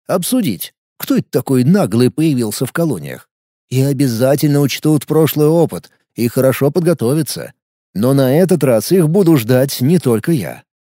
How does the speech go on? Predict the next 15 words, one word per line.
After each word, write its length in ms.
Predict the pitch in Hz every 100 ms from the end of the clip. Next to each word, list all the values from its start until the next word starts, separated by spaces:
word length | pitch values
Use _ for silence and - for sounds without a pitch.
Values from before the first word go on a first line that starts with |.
| _ _ _ _ _ _
Мы 420 | 85 110 139 131 -
усиливались. 880 | 131 135 - 90 120 76 67 64 - _ _ _ -
Причём 400 | 117 113 143 135
усиливались 580 | - 180 156 120 123 -
скачкообразным 800 | 156 135 - 143 151 143 151 147
способом. 640 | - 196 - 87 65 65 _ _ _ -
Вместо 500 | 101 127 143 - 135
одной 240 | 120 196
роты 300 | 160 117 127
лёгкой 260 | 123 117 123
пехоты 460 | 139 - 143 131 113
и 160 | 135
полузвена 560 | 131 143 131 117 143 131
старых 340 | - 123 123
мехов 420 | 175 190 107 -